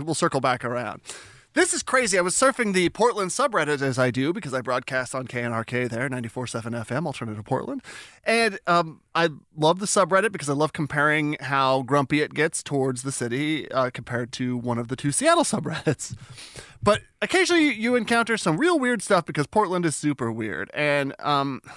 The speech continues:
I encountered the following warning to not ascend Mount Tabor <laughs> last weekend. Um, if you don't want to be devoured by a reptile god.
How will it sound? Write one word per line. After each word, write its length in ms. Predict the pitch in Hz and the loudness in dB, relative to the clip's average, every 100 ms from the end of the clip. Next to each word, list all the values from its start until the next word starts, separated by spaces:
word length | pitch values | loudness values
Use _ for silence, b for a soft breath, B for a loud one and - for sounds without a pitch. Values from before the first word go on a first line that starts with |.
| B | B
I 80 | 190 | -8
encountered 280 | 196 285 | 0 0
the 60 | 202 | 0
following 540 | - 226 220 190 143 | 2 4 6 4 4
warning 640 | 143 214 233 160 135 151 170 | 4 6 6 6 2 0 0
to 300 | 156 147 135 | 4 6 6
not 320 | 165 208 - | 4 2 0
ascend 580 | - 160 - 190 180 170 | -2 0 0 0 0 -2
Mount 360 | 151 185 202 - | 0 0 0 0
Tabor 480 | - 277 190 131 123 | 0 2 4 2 2
<laughs> 60 | 151 | 0
last 240 | 175 - | 0 0
weekend. 640 | 156 135 - - 127 - - B B B B B | -2 -2 -4 -6 -6 -8 -20 B B B B B
Um, 280 | 131 170 156 B B B B B B - | 0 0 0 B B B B B B -10
if 100 | 143 | -4
you 80 | 143 | 2
don't 160 | 196 | 4
want 120 | 202 | 4
to 40 | 185 | 4
be 120 | 180 | 2
devoured 560 | 156 147 190 240 233 175 | 0 4 4 6 4 4
by 300 | 202 202 208 | 4 6 4
a 320 | 190 196 185 | 4 2 4
reptile 640 | 165 240 - 254 214 180 151 | 4 4 2 2 6 6 4
god. 540 | 147 113 98 135 135 | 2 2 -2 -8 -12